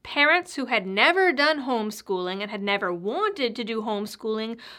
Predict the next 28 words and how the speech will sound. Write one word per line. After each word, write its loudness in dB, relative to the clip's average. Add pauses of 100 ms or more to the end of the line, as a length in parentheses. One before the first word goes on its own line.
(120)
were 0
suddenly 0
expected -2
to 0
homeschool -2
with -4 (180)
zero 0
resources. -6 (320)
Teachers 2
were 0
told 0
they 2
couldn't -2
grade -2
work 0
or 0
even -2
require 0
assignments -4
to -12
be -2
done. 2 (320)
No 4
one 2
had 2
any 0
direction. -2 (400)
And 2